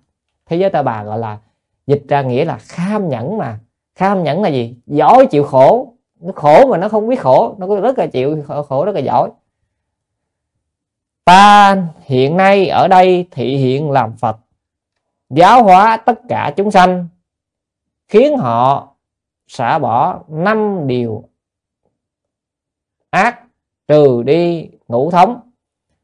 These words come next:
vĩnh viễn xa lìa ngũ thiêu, hàng phục, chuyển hóa tất cả ác niệm, tham sân si vân vân của chúng sanh.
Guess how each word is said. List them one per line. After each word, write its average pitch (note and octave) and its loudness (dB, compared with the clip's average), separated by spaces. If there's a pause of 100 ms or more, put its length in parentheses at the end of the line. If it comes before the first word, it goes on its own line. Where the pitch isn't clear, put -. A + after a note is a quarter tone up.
(140)
vĩnh D#3 0
viễn D3 0
xa E3+ 2
lìa C3+ 0 (120)
ngũ C3 -2
thiêu, F3+ 2 (320)
hàng C#3+ -2
phục, C3 -2 (160)
chuyển B2 -4
hóa F3+ -2 (360)
tất C#4 2 (240)
cả C#3 -6 (440)
ác A#3+ -2
niệm, A#2 -8
tham E3 -6
sân E3+ -6
si E3 -2
vân D#3 -6
vân D#3 0 (260)
của A#2 -10
chúng F3 -6
sanh. E3 2